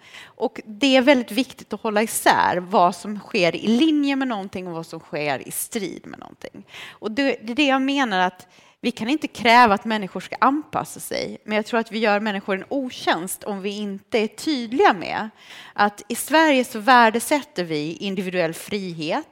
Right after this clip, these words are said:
vi värdesätter kvinnans självständighet,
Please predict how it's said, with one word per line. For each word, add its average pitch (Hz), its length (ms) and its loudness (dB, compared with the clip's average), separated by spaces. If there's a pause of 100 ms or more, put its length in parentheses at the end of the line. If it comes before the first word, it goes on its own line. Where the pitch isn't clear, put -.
vi 226 140 0
värdesätter 185 880 0
kvinnans 175 680 -8
självständighet, 160 1300 -6